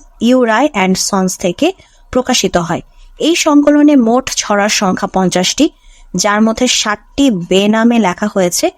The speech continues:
তার বিখ্যাত শিশুতোষ গ্রন্থ আবুল তাবুল এবং হযবরল। লাল সালু উপন্যাসটির লেখক কে?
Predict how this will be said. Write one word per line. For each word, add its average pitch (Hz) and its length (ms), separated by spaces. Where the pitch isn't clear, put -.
তার 220 140
বিখ্যাত 247 500
শিশুতোষ 254 560
গ্রন্থ 175 320
আবুল 208 320
তাবুল 214 420
এবং 185 240
হযবরল। 180 720
লাল 226 260
সালু 285 400
উপন্যাসটির 247 760
লেখক 180 480
কে? 180 140